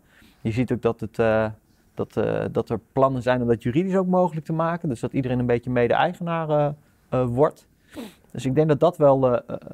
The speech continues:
opties zijn voor in de toekomst. Ik weet niet of we dat bij ons gaan, eh,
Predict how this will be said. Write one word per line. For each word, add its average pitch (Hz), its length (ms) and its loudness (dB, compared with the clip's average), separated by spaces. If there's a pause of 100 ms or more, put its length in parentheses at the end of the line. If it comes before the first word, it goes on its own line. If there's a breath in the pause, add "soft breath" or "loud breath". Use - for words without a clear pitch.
(180)
opties - 380 0
zijn 117 280 0
voor 123 260 2
in 127 120 -2
de 110 100 -4
toekomst. 233 500 -6
Ik 113 120 -6
weet 143 140 4
niet 160 100 -2
of 143 80 -2
we 131 80 -2
dat 120 140 2
bij - 120 0
ons 156 220 -2
gaan, 170 300 -2
eh, 160 80 0